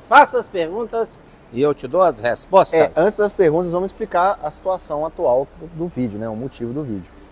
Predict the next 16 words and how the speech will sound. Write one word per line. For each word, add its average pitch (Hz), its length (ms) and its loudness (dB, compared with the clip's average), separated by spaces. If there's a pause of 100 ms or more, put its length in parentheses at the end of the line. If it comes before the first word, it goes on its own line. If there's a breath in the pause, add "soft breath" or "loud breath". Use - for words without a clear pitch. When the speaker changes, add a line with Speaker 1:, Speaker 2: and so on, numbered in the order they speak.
(840)
Speaker 2:
Nós 170 220 -4
fizemos, 170 540 -2
há 135 40 0
um 139 100 -6
tempo 135 220 -6
atrás, 123 560 -4
um 135 80 -10
vídeo 131 300 -8
falando 131 320 -8
sobre 139 460 -8
nunca 180 480 -8
recuperar 147 760 -4 (200)
roda 123 320 -4
de 135 100 -10
liga 135 240 -4
leve, 135 340 -2